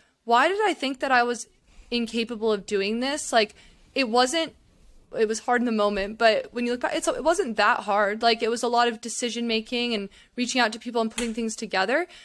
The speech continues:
But I, I did it. And I, then it makes you think, "Okay, what else could I do after I've broken down that thought about myself?" So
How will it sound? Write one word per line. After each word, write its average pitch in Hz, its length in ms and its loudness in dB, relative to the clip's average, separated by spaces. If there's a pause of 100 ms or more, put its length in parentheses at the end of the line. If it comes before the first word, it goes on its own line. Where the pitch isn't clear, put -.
(180)
But 262 340 4 (640)
I, 233 280 2 (280)
I 214 120 2
did 226 240 0
it. 277 200 6
And 226 140 2
I, 214 340 0
then 240 220 2
it 294 80 0
makes 240 220 0
you 226 40 -6
think, 220 140 -2
"Okay, 214 200 -2
what 196 180 0
else 196 420 -2 (280)
could 233 180 -2
I 190 100 4
do 196 300 -2
after 180 320 0
I've 180 160 -4 (160)
broken 208 340 -2
down 185 300 -4
that 175 240 -4
thought 175 340 -2
about - 240 -8
myself?" - 540 -12 (380)
So 220 440 4